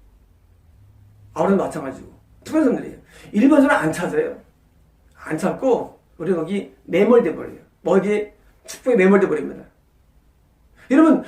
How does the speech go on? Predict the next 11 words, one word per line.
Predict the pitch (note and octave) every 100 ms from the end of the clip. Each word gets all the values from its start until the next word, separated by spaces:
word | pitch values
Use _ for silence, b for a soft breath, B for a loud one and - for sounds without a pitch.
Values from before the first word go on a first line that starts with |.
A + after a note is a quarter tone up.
| B
응답이 | A3 C4+ E4+ D#4 A#3
임하지 | C#4+ D4
않는 | B3+ C4
거 |
우리는 | A#3 B3
뭐예요? | G3+ G#3 A#3 - - -
감사해야 | - D3 G3 B3+ A#3+ -
됩니다. | C3+ - _ _ _ _ _ _ _ -
왜? | F#3+ C#3 - _ _ _ _ b b -
여전히 | E4 D#4+ F#4+ F#4
나는 | D#4 F4 E4+